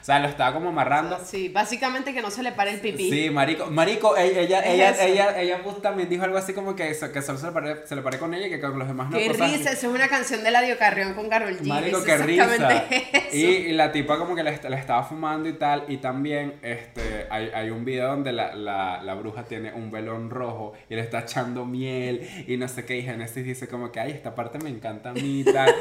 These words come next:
Speaker 2: <laughs>
Speaker 1: Entonces la, la bruja pide que le barran el piso mientras... No sé, porque todo, sabes que todo eso tiene como un
Speaker 2: Sí, eso tiene
Speaker 1: significado.
Speaker 2: su, su cultico, su, su
Speaker 1: Entonces,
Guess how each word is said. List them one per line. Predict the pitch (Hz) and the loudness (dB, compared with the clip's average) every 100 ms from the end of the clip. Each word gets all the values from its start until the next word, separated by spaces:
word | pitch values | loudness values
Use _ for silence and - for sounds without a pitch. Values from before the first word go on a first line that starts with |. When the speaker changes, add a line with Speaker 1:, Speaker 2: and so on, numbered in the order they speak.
| 480 | 2
Speaker 2:
<laughs> | - - | 0 0
Speaker 1:
Entonces | 131 135 139 | 0 -2 0
la, | 139 151 | 2 4
la | 139 | 4
bruja | 127 123 127 | 2 0 -4
pide | 127 135 131 | -4 -4 -4
que | 151 | -4
le | 131 | 0
barran | 113 110 139 | 0 0 -2
el | 131 | -2
piso | 117 135 127 - 131 | -4 -6 -6 -6 -6
mientras... | 131 120 110 123 127 | -4 -4 -6 -6 -6
No | 151 | -4
sé, | 151 | -4
porque | 135 | -4
todo, | 135 127 | -4 -6
sabes | 139 135 | -8 -10
que | |
todo | 160 | -10
eso | 156 | -10
tiene | 160 165 | -10 -8
como | 151 | -4
un | 120 | -2
Speaker 2:
Sí, | |
eso | 226 - | 0 -2
tiene | 139 | -2
Speaker 1:
significado. | 247 254 294 285 | 0 0 -2 -4
Speaker 2:
su, | 247 | -8
su | - | -8
cultico, | 233 214 214 202 175 | -6 -6 -6 -6 -8
su, | 165 185 170 | -10 -12 -12
su | - - | -8 -4
Speaker 1:
Entonces, | 139 139 139 151 | -2 -2 -2 -4